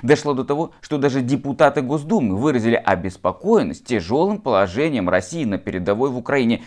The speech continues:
Соответствующие речи они толкнули, выступая во время первого пленарного заседания Думы осенней сессии тринадцатого сентября. Лидер К П Р Ф Геннадий Зюганов прямо заявил, что России, мол, пора назвать войной спецоперацию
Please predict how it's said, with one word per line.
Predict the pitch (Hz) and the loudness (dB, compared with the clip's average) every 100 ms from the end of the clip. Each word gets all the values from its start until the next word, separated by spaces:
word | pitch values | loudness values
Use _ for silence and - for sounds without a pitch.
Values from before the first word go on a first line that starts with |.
| - | -12
Соответствующие | - 143 165 151 160 139 147 | -6 -4 -4 -4 -6 -6 -4
речи | 156 190 - | -2 -2 0
они | 127 127 | 0 2
толкнули, | 143 123 - 214 208 | 2 0 -2 -2 0
выступая | 160 120 123 131 117 | -2 -4 -2 0 2
во | |
время | 110 120 117 | 2 0 -2
первого | 117 190 196 170 | 0 0 0 -2
пленарного | - 170 131 117 120 117 | -4 -2 2 2 2 -2
заседания | 113 113 117 107 101 95 | -4 -8 -2 0 0 -4
Думы | 92 165 165 - | -4 -4 -4 -2
осенней | 214 - - 135 131 | -2 -2 -6 -4 -4
сессии | 131 - 101 87 95 | -6 -6 -6 -6 -10
тринадцатого | - 147 127 92 - | -10 -4 -4 -4 -8
сентября. | 95 104 113 92 71 - - - - - | -10 -8 -6 -4 -6 -8 -20 -20 -20 -2
Лидер | 117 165 147 131 | 2 2 2 0
К | 131 | -2
П | - 131 | 0 0
Р | 151 | 2
Ф | 139 | 0
Геннадий | 85 147 156 104 95 | 0 -2 0 -2 -2
Зюганов | 107 135 208 196 - | -2 2 2 0 -2
прямо | - 226 185 110 | 0 2 2 -2
заявил, | 92 101 90 85 - | -2 -6 -6 -8 -14
что | - 143 | -6 2
России, | 127 104 - 233 | 2 2 0 -2
мол, | 214 214 - - | 0 0 -4 4
пора | 131 110 202 | 6 8 6
назвать | 208 131 113 143 180 | 4 2 2 4 4
войной | 117 123 117 139 220 123 | 4 4 4 4 2 0
спецоперацию | - 98 - - 127 - - | -4 -8 -8 -2 2 2 0